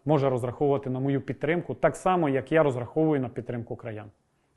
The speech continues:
Дякую нашим захисникам за героїчний захист незалежності України. Дякую кожному закарпатцю,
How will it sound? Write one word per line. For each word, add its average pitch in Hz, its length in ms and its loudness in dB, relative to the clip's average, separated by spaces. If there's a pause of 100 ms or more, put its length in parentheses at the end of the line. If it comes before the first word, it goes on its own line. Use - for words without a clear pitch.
(100)
Дякую 180 380 6
нашим 170 280 2
захисникам 147 640 -2
за 139 100 0
героїчний 143 520 2
захист 139 360 0
незалежності 127 580 -4
України. 110 400 -10 (300)
Дякую 180 340 10
кожному 175 380 4
закарпатцю, 135 640 0